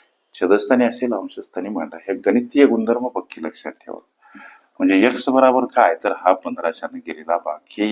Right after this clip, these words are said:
एक्सचं मूल्य पंधराशे रुपये प्राप्त झालं. आता तुमच्या प्रश्नाचं उत्तर काय, त्या शिक्षकाचा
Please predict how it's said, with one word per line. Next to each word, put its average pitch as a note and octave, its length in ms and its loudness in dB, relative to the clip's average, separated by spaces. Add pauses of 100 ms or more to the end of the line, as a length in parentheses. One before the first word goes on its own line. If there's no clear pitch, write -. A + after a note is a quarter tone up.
एक्सचं C3+ 460 2
मूल्य C#3+ 240 6
पंधराशे F#2+ 540 -2
रुपये F2+ 260 -4
प्राप्त - 360 -6
झालं. F#2 340 2 (560)
आता - 280 2
तुमच्या G#2+ 240 0
प्रश्नाचं F2+ 500 -6
उत्तर - 360 -4 (140)
काय, G2 280 2 (840)
त्या B2 160 4
शिक्षकाचा F#2 720 -4